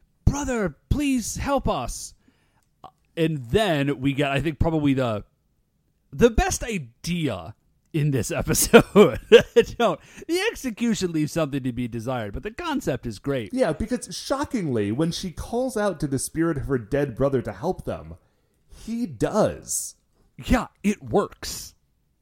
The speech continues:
Speaker 2: So, like, Goro is kinda knocked out, and he sees a vision of Lieutenant Kirino, like, Hey, Goro, "Oh, Red, like, you need to get up."
Speaker 1: Yeah,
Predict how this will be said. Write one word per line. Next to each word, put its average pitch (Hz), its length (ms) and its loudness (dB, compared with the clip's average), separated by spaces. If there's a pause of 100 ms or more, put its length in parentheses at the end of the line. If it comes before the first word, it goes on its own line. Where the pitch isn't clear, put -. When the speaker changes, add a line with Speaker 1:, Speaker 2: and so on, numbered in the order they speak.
(640)
Speaker 2:
So, 175 400 2
like, 151 720 -2 (280)
Goro 220 440 2
is 170 120 4
kinda 190 640 -2
knocked 165 400 -4
out, 104 480 -2 (260)
and 151 140 -2
he 156 220 -2
sees 185 500 -4
a 170 60 0
vision 120 680 -4 (280)
of 151 180 0
Lieutenant 151 540 2
Kirino, 107 720 -2 (260)
like, 139 360 0
Hey, 143 460 0
Goro, 147 640 0 (300)
"Oh, 180 120 4
Red, 127 400 0
like, 110 240 0 (100)
you 120 280 2
need 208 300 0
to 143 100 0
get 135 340 -2
up." - 380 -4 (920)
Speaker 1:
Yeah, 185 180 -2